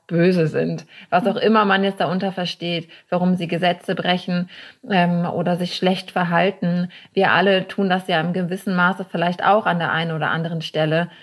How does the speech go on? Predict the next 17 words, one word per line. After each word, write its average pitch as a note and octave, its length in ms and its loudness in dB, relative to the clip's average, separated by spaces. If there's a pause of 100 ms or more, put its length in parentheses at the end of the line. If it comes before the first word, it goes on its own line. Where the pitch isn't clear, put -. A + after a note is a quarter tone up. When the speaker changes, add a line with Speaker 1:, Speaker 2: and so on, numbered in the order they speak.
Speaker 1:
dass F3+ 160 -8
wir F3 80 -2
hinterher E3+ 560 0
unser E3 180 -4
Verhalten E3 500 -2
bereut D#3+ 460 0
haben. E3+ 220 0
Aber D#3+ 160 -4
das D#3+ 160 -4
gibt F#3+ 160 -8
es F#3+ 80 -10
natürlich F3+ 460 -4
auch D#3 160 -4 (260)
in F#3+ 160 -2
ganz F3+ 160 0
extremen G#3 540 0
Varianten. E3 640 -2